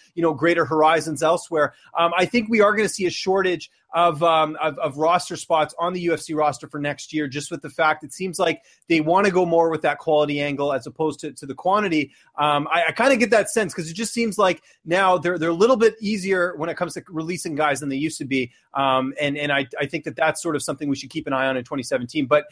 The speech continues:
to get back to your first point, um, yeah, I think they're,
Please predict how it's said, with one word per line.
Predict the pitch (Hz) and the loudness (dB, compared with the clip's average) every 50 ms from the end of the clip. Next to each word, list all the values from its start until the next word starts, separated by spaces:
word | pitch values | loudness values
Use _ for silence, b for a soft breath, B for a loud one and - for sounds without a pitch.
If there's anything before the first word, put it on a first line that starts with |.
| b b _ | b b _
to | 165 | -2
get | 180 196 | 2 2
back | 208 202 202 | 2 0 0
to | - | -2
your | 180 151 | -4 -2
first | - 185 196 190 - - | 0 2 2 2 2 0
point, | 180 165 147 135 117 b b b b b _ | 0 0 2 0 -2 b b b b b _
um, | 156 160 160 151 151 147 143 139 - - | 0 2 4 4 4 2 0 -4 -2 2
yeah, | 196 214 175 127 147 | 2 2 2 2 0
I | 165 | 0
think | 170 - 208 196 - - - | 0 0 -2 -2 -4 -8 -6
they're, | 147 175 190 190 185 160 b | 0 2 2 2 2 0 b